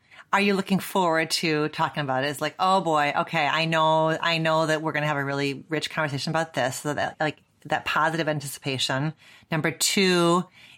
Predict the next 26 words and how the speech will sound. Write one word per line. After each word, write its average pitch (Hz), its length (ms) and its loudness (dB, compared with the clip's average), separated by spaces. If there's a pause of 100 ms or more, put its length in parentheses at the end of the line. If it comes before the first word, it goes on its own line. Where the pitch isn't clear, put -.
even 202 280 4
if 185 120 2
I 180 80 4
haven't 165 400 2
shared 156 300 0
with 147 200 -6
you 143 460 0
my 151 120 -2
really 147 380 -4
challenging 131 800 -4 (280)
secret, 139 720 -2
I 151 160 2
can 147 300 -4
start, 151 320 0
I'm 156 120 0
getting 147 240 -2
closer 170 480 -2
and 160 120 -2
closer 156 360 -4
to 156 120 -6
imagining 143 960 -2 (320)
that 151 120 0
I 139 80 0
could 165 300 -4
share 131 300 -2
that. 127 400 0